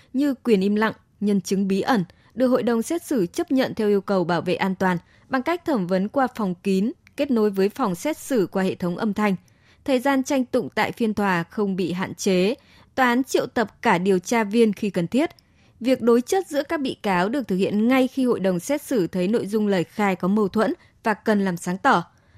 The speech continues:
đã giúp việc bảo vệ công lý, bảo đảm quyền và lợi ích của các đương sự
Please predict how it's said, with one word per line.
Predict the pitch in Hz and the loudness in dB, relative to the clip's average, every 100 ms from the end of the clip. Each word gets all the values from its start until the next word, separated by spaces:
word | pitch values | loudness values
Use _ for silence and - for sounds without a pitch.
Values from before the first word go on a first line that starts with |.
| _ | _
đã | 269 262 | -4 -2
giúp | 311 330 | -2 0
việc | 254 202 | 0 0
bảo | 190 170 | 0 -2
vệ | 147 190 | 0 -2
công | - 220 214 | 0 0 2
lý, | 190 185 196 | 4 2 2
bảo | 262 208 | 0 0
đảm | 180 175 | 0 -2
quyền | - 220 196 | 0 2 2
và | 185 185 | 2 0
lợi | 180 - | 0 -2
ích | 320 - | -6 -6
của | - 208 156 | -2 0 0
các | - 269 | -2 -2
đương | 240 | -2
sự | 208 240 | 2 2